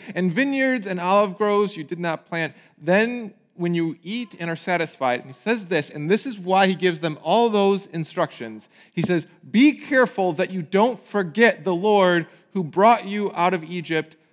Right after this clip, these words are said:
out of the land of slavery. Fear the Lord, serve him only, and take your oaths in his name." He says, "All that stuff, write 'em on your doorposts.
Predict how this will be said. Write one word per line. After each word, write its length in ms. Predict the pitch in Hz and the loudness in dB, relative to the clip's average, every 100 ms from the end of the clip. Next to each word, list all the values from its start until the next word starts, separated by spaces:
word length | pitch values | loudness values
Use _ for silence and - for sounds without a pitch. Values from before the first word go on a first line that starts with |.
| _ | _
out 260 | 147 180 180 | 0 0 0
of 140 | 170 | -6
the 60 | 170 | -4
land 520 | 147 143 135 131 131 | -2 -2 -2 -4 -6
of 120 | 127 | -14
slavery. 720 | - - 165 139 120 113 107 98 _ _ _ _ _ _ _ _ _ _ _ _ _ | -18 -8 -4 -4 -6 -6 -8 -10 _ _ _ _ _ _ _ _ _ _ _ _ _
Fear 180 | - 175 | -4 -4
the 80 | 139 | -4
Lord, 360 | 110 95 90 85 _ _ _ | -8 -14 -20 _ _ _ _
serve 340 | - 180 170 | -6 -4 -4
him 160 | 170 139 | -4 -6
only, 260 | 127 131 | -8 -8
and 100 | 120 | -10
take 200 | 113 127 | -8 -8
your 140 | 135 110 | -8 -6
oaths 300 | 127 131 131 | -6 -6 -10
in 180 | 123 117 | -14 -10
his 220 | 117 117 | -10 -10
name." 420 | 120 110 101 101 _ _ _ _ _ _ _ _ _ _ _ _ _ _ _ _ _ - | -10 -10 -12 -16 _ _ _ _ _ _ _ _ _ _ _ _ _ _ _ _ _ -8
He 80 | 160 | 0
says, 160 | 202 | 2
"All 280 | 196 240 269 | 4 6 8
that 140 | 247 - | 6 2
stuff, 500 | - 143 107 - _ _ _ _ - | 2 0 -2 -12 _ _ _ _ 0
write 160 | 185 | 4
'em 100 | 220 | 4
on 100 | 220 | 4
your 120 | 214 170 | 2 2
doorposts. 640 | 175 156 - 107 95 - | 0 -2 -6 -10 -12 -20